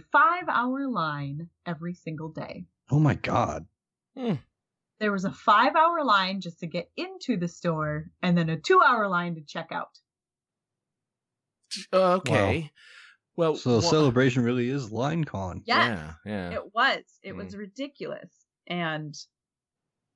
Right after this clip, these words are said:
Speaker 1: yeah, it, like, s-, Friday, Friday, um, my friend Jazz and I were walking in. We went kind of later in the day, not later in the day, but, like, it opens at ten.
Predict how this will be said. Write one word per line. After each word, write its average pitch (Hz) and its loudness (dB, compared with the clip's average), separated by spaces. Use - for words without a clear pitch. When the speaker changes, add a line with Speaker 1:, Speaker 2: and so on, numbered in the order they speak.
Speaker 1:
yeah, - -10
it, - -8
like, 175 0
s-, - -20
Friday, 101 0
Friday, 254 0
um, 151 -8
my 165 -8
friend 165 -4
Jazz 233 4
and 202 -2
I 165 -2
were 160 -4
walking 156 -6
in. 170 -8
We 254 -2
went 254 -4
kind 294 -2
of 294 -10
later 165 0
in 156 -2
the 151 -2
day, 165 4
not 208 0
later 175 -4
in 160 -6
the 147 -8
day, 160 0
but, 160 0
like, 165 -2
it 180 4
opens 196 2
at - -4
ten. 160 -2